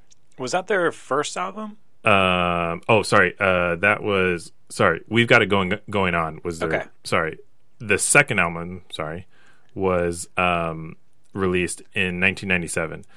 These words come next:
Speaker 1: Okay.
Speaker 2: One day later, they released Backstreet Boys, the U S album, in the United States,
Speaker 1: Okay.
Speaker 2: which consisted of,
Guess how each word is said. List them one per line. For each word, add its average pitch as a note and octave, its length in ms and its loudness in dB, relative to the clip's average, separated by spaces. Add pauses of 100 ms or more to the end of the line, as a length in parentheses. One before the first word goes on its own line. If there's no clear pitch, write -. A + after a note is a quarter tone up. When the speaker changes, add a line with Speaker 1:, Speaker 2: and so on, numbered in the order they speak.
(220)
Speaker 1:
Okay. G#2 200 -14 (180)
Speaker 2:
One G#2+ 320 4
day A2+ 200 6
later, F#2 640 0 (480)
they F#2 240 2
released F#2 720 -4
Backstreet F#2 580 0
Boys, E2+ 640 -2 (320)
the F2 140 -6
U F#2 240 0
S A#2 180 -2
album, E2 520 -4 (280)
in G#2 160 0
the F#2+ 80 -4
United E2+ 440 -4
States, - 520 -4 (160)
Speaker 1:
Okay. - 280 -16
Speaker 2:
which F#2+ 220 -4
consisted F#2+ 560 -4
of, F2 580 -4